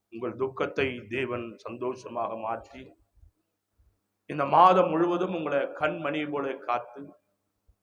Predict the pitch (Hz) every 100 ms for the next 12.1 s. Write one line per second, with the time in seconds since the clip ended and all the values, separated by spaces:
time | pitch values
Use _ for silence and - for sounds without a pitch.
0 | _ _ _ _ 113 117 135 143 - 139
1 | 143 143 143 147 147 147 135 135 135 127
2 | 123 120 117 92 _ _ _ _ _ _
3 | _ _ _ - - - 139 120 123 131
4 | 139 143 131 135 131 123 98 - _ _
5 | _ _ _ _ _ - 101 101 117 131
6 | 120 117 117 113 113 107 101 104 101 101
7 | 104 104 104 95 98 98 _ 104 113 113
8 | 117 120 127 131 - - - - _ _
9 | - - _ _ _ _ 151 202 247 247
10 | 226 226 - 226 220 202 185 160 131 117
11 | 165 175 180 202 190 - 156 156 151 143
12 | 117